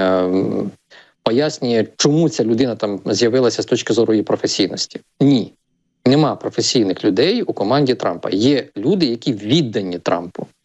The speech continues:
Ну і вони так будують свою політику. Чому це все не розвилося до чогось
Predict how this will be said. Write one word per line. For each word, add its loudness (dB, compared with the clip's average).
Ну 4
і 6
вони 6
так 2
будують 4
свою 0
політику. -2
Чому 0
це -2
все -4
не 2
розвилося 2
до 2
чогось -4